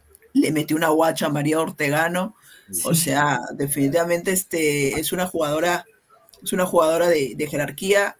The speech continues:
Speaker 1: que tiene, tiene pergaminos y, y seguramente le va a ser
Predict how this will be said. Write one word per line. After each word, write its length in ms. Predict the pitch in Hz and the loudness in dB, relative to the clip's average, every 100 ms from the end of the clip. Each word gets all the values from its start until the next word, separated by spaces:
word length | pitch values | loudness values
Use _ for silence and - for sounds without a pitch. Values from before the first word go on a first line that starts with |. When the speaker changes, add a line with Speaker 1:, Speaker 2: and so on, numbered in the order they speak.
| - | -8
Speaker 1:
que 100 | 143 | -4
tiene, 720 | 170 185 185 180 160 135 - | -2 0 2 2 2 -2 -4
tiene 200 | 170 175 | -4 -4
pergaminos 640 | - 143 147 156 180 220 - | -4 -4 -4 -4 -4 -6 -4
y, 460 | 147 147 143 135 | -2 0 0 -2
y 120 | - 143 | -6 -6
seguramente 520 | 147 151 156 156 175 | -2 0 -2 -4 -4
le 80 | 156 | -2
va 80 | |
a 40 | 147 | -2
ser 260 | 151 151 | -2 -6